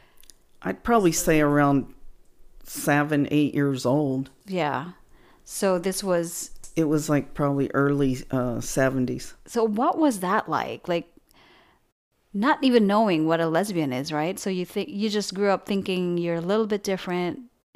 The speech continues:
Speaker 2: You didn't quite know who you are.
Speaker 1: Yeah, I would say not really sure. You know, I knew there was a strong attr-, uh, attraction
Speaker 2: Uh-huh.
Speaker 1: to females, and, uh,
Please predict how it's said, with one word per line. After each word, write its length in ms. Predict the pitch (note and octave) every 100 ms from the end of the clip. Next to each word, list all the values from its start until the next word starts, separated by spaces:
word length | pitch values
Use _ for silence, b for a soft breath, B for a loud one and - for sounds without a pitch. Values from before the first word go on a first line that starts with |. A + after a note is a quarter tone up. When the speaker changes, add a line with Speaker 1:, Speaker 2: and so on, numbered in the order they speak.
| b b b b -
Speaker 2:
You 120 | F#3+
didn't 220 | G3+ F3
quite 280 | - G3 -
know 320 | F#3+ F3+ F3+
who 120 | E3
you 220 | F#3+ F3+ E3+
are. 540 | E3 E3 E3 F3+ F3+ _ _
Speaker 1:
Yeah, 240 | A#3 G#3 -
I 120 | F#3 A3+
would 200 | A#3 -
say 460 | G3+ F3+ D#3+ - - _ _ _
not 300 | E3 F#3+ A#3
really 320 | A#3+ A#3+ A#3 G#3
sure. 500 | - F3 C#3 B2+ - _ _ -
You 120 | D#3
know, 220 | C3+ C3+
I 80 | C#3
knew 200 | D3 D#3
there 120 | D#3+
was 160 | D3+ C#3
a 60 |
strong 440 | C3 - D#3 D3+ D3
attr-, 260 | C#3+ - -
uh, 160 | D3+ C3+
attraction 720 | C3 - C#3+ C#3+ - C#3+ C3+ C3 b b
Speaker 2:
Uh-huh. 240 | F#3 F3
Speaker 1:
to 260 | E3 D3 C3+ - -
females, 760 | - D3+ C3+ C3 B2+ C#3+ D3+ -
and, 340 | C3 C3 B2+
uh, 280 | C3+ C3